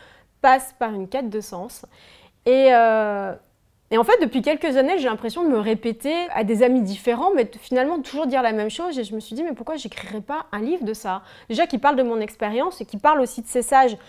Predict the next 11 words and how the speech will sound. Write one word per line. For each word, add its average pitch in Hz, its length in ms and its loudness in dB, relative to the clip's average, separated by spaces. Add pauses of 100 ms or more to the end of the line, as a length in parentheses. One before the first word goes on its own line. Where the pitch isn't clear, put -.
(280)
mais 226 100 4
de 220 120 6
manière 254 440 4 (580)
claire 330 640 6
et 226 100 0
vulgarisée, 214 800 -2
parce 226 180 -4
qu'il 196 120 -14
faut 202 120 -8
quand 190 180 -4
même, 233 200 -6